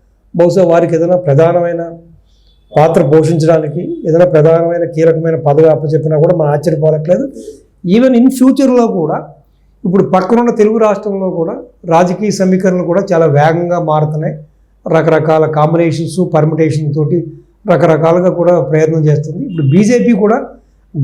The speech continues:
గణనీయంగా తన ఓట్ బ్యాంక్ పెంచుకోవడానికి, తన ప్రాబల్యం పెంచుకోవడానికి కూడా ఇక్కడ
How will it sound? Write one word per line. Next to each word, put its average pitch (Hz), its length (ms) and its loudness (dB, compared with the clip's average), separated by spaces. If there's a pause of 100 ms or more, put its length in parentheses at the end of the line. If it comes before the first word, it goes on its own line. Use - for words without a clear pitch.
గణనీయంగా 220 640 2 (760)
తన 165 120 4
ఓట్ 175 320 4
బ్యాంక్ 196 300 2
పెంచుకోవడానికి, 185 600 2
తన 175 220 0
ప్రాబల్యం 180 480 2
పెంచుకోవడానికి 170 640 0
కూడా 156 340 0 (680)
ఇక్కడ 143 520 2